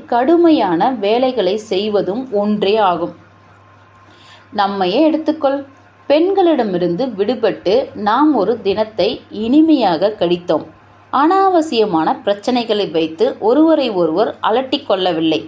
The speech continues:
வீச்சு வலையை எப்படி எறிவது என்பதை நீ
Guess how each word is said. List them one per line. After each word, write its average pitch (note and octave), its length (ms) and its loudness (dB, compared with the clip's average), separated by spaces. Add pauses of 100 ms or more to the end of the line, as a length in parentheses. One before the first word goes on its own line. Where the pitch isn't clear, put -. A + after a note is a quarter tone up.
(380)
வீச்சு E4 420 0
வலையை G3 400 0 (100)
எப்படி F#3+ 500 -2
எறிவது F3+ 420 -2
என்பதை E3+ 400 -2 (200)
நீ C#4+ 160 2